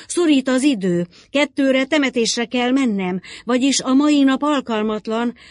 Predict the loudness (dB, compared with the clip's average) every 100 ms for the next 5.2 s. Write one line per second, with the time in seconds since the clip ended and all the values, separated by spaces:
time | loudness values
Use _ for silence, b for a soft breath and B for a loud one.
0 | B B -4 -2 -2 -2 -4 -4 -4 -2
1 | -2 -4 -2 -4 -4 -6 -4 -2 -4 B
2 | B -14 -8 -4 -2 -2 -2 -4 B B
3 | -4 -2 0 0 2 2 0 -2 -2 0
4 | 0 -4 -6 -6 -4 -2 0 -2 -2 -4
5 | -4